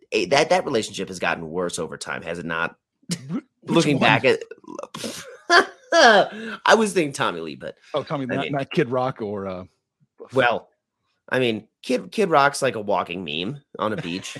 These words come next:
Speaker 1: So
Speaker 2: <laughs>
Speaker 1: that's like, that's worth something, right? Like, I mean, and he, gi-, gi-, given, given his, uh, propensity to wear a swimsuit and be meme worthy, I mean, him and, him and Pamela Anderson could,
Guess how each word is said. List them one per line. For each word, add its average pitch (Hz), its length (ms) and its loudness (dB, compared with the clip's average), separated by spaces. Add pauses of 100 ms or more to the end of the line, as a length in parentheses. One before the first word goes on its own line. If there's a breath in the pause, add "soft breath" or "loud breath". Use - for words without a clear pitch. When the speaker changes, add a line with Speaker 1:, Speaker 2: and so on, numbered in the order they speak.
Speaker 1:
So 139 280 0
Speaker 2:
<laughs> 135 60 -6
Speaker 1:
that's 143 300 0
like, 147 300 -2
that's 104 420 -4
worth 101 180 -2
something, 107 680 -4
right? 117 520 -2
Like, 101 280 -4
I 135 100 2
mean, 151 360 -6 (260 loud breath)
and 131 380 -2
he, - 220 -12 (480)
gi-, 170 260 -4
gi-, 170 200 0
given, 180 400 -4
given 175 220 2
his, 139 380 -4 (180)
uh, 123 200 4
propensity 147 540 -4
to 127 100 -2
wear 131 160 4
a 120 60 2
swimsuit 131 600 -4
and 107 80 -10
be 104 160 -4
meme 95 300 -4
worthy, 98 480 -4 (100)
I 110 60 -10
mean, 120 320 -6 (240)
him 185 240 2
and, 165 240 0 (160)
him 196 180 0
and 190 80 0
Pamela 170 380 0
Anderson 139 460 -4
could, 98 280 -6